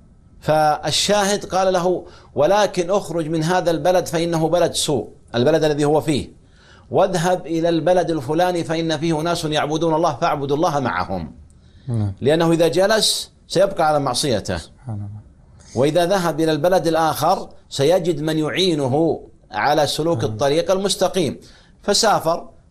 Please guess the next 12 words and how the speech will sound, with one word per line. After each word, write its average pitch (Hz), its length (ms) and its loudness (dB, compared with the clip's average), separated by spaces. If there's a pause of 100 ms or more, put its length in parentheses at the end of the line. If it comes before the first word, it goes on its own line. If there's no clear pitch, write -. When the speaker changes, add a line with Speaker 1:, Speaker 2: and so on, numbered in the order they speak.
Speaker 1:
ومات 165 380 0
بالطريق، 147 680 -2 (420)
ومن 156 360 2
رحمة 156 460 -2
الله 147 200 2
تنازعت 143 540 -2
عليه 135 280 -2
ملائكة 135 500 0
الرحمة 131 320 -2
وملائكة 131 440 0
العذاب، 143 400 0 (280)
فأصبح 156 840 -2